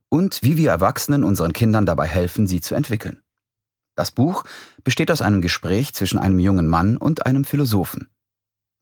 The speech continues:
Wir haben für diese Blinks die wichtigsten Lehren aus dem Gespräch herausgefiltert. Blink Nummer eins. Das Ziel von Bildung ist es, Menschen zur Selbstständigkeit zu verhelfen.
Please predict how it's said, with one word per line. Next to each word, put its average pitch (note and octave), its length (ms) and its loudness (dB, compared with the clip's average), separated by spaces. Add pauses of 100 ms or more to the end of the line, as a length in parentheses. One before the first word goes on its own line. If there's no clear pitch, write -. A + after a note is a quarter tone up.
(140)
Wir A#2+ 200 2
haben E3+ 180 0
für A2 120 0
diese C3 240 0
Blinks G2+ 360 0 (380)
die A#2+ 80 -2
wichtigsten F#3+ 440 -2
Lehren G2+ 300 2
aus F2 160 0
dem A2+ 140 0
Gespräch E2 480 -4
herausgefiltert. - 840 -2 (2000)
Blink B2 260 2
Nummer - 240 2
eins. - 360 -6 (460)
Das - 200 -2
Ziel G#3+ 200 0
von - 200 0
Bildung F#2+ 300 2
ist G#2 180 -2
es, C#3+ 180 -2
Menschen F2+ 380 0
zur C3+ 140 0
Selbstständigkeit E2 880 -2
zu D#2+ 120 -4
verhelfen. - 480 -4